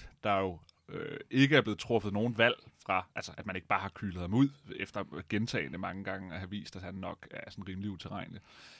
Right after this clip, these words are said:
er jo fordi regeringen sidder i den knibe, at deres flertal er meget, meget snævert. Altså, de er jo i forvejen afhængige af, de har jo niogfirs mandater selv, ikke? Og så har de tre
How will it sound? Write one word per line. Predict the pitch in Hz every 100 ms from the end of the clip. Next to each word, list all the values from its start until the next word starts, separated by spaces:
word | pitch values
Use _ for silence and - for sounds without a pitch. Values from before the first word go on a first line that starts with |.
| _ -
er | 131
jo | 151
fordi | 139 143 139
regeringen | 113 147 135
sidder | - 139
i | 120
den | 120
knibe, | - 143 139 151 147 - - - -
at | 110
deres | 117 110 -
flertal | - 113 117 135 113 - _ -
er |
meget, | 113 92 92 104 117
meget | 104 92 90 101
snævert. | - 113 98 - - _ - - _
Altså, | 107 101
de | 107 107
er |
jo | 101 98
i |
forvejen | - 123 135 110
afhængige | 98 131 147 123 92
af, | 107 107 - _ _ _
de | 120
har | 135
jo | 143
niogfirs | 160 175 143 139 117
mandater | 110 113
selv, | - 123 139
ikke? | 135
Og |
så | 127
har | 123
de | 113
tre | - 139 127